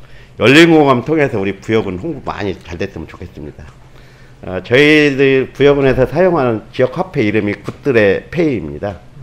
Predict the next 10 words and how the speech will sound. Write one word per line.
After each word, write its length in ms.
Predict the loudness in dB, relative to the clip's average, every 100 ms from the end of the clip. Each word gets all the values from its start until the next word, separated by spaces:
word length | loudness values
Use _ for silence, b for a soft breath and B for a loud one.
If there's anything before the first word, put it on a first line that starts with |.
| -20 B B B B -18
어, 420 | -12 -8 -8 -8 -12 -18
기본적으로 380 | -6 -2 -2 -2
전자화폐고요. 880 | -2 0 0 0 -4 -6 -4 -4 -8 -16 -20 b b b -20
어, 640 | -12 -8 -4 -2 -2 -4 -8
굿드레 300 | -4 2 2
페이라는 360 | 4 4 4 2
이름을 460 | 4 4 4 0
붙이게 360 | -4 -8 -2 -2
된 180 | -2 -2
계기는 560 | -4 -2 0 0 -2